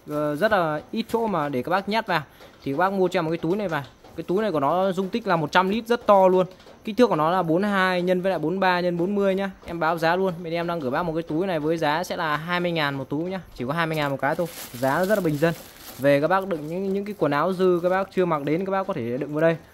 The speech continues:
Hoặc ví dụ như là chăn màn, những cái đồ to, cồng kềnh. Đấy, thì các bác cứ nhét hết vào cái túi luôn cho em. Thì đây. Đấy, cái túi này nó rất là to luôn. Cái túi này nó rơi đến khoảng tầm một trăm lít mà các bạn.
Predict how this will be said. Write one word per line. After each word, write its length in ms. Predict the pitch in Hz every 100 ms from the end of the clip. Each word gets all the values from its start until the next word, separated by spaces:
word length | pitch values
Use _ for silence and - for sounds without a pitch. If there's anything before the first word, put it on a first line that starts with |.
| -
Hoặc 120 | 139 135
ví 100 | 156
dụ 60 | 196
như 240 | 180 175
là 240 | 165 151 139
chăn 340 | - 175 170
màn, 340 | 156 147 139
những 100 | 147
cái 80 | 175
đồ 280 | 170 147 143 151
to, 280 | 170 170 156 -
cồng 220 | 147 135
kềnh. 200 | 147 139 131 -
Đấy, 100 | -
thì 60 | 135
các 60 |
bác 200 | 165 -
cứ 80 | 202
nhét 160 | 196 202
hết 140 | 208
vào 80 | 165
cái 80 | 170
túi 100 | 165
luôn 80 | 185
cho 120 | 180
em. 60 | 160 - -
Thì 80 | 139
đây. 120 | 156 - - - - -
Đấy, 160 | 104
cái 180 | 123 147
túi 140 | 151 165
này 100 | 180
nó 80 | 170
rất 120 | 202
là 80 | 170
to 240 | 165 165
luôn. 160 | 165 160
Cái 80 |
túi 200 | 165 165
này 100 | 196
nó 160 | 170 170
rơi 260 | 165 175 175
đến 100 | 190
khoảng 120 | 135
tầm 300 | 139 139 139
một 120 | 135
trăm 220 | 175 165
lít 180 | 196 233
mà 80 | 165
các 80 |
bạn. 100 | 160